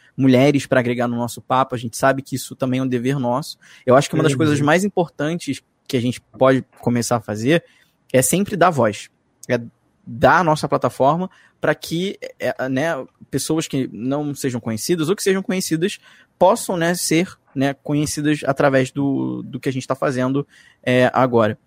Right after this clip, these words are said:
Speaker 1: Acho que um jeito muito interessante da gente incentivar é,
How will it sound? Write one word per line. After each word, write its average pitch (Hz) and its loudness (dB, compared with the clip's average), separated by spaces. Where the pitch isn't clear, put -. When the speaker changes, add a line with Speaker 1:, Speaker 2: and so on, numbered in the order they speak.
Speaker 1:
Acho 151 -2
que 214 0
um 190 4
jeito 180 2
muito 180 -2
interessante 165 -4
da 143 2
gente 127 -4
incentivar 127 0
é, 131 4